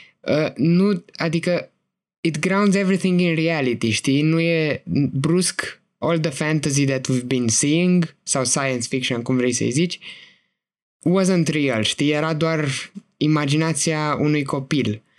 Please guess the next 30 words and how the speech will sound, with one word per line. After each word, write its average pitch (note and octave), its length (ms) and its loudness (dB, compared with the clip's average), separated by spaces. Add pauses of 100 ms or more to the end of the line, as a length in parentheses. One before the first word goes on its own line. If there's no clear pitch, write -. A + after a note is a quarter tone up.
(180)
Și - 160 0
faptul G#3 340 -2
că F#3+ 420 -2
re-, C3+ 240 -2
aduci E3 360 -2
totul F3+ 220 0
la D#3+ 120 0
o D3 60 -2
chestie D3+ 360 -2
gen C3+ 460 0 (460)
reală C#3 600 -2
nu G3 180 4
e G#3 100 4
un E3 180 2
disappointment, C#3 840 0
pentru E3+ 280 0
că E3+ 100 -4
ne E3 140 0
plasează, F#3 680 0 (160)
poate F3 220 -2
mai E3 140 2
bine F#3 180 2
decât E3+ 240 -4
orice F3 260 -2
alt D3+ 200 -4
film, B2+ 520 0 (720)
în D#3 140 0
situația F3 460 0
respectivă, C3+ 760 -2
știi? B2+ 460 -2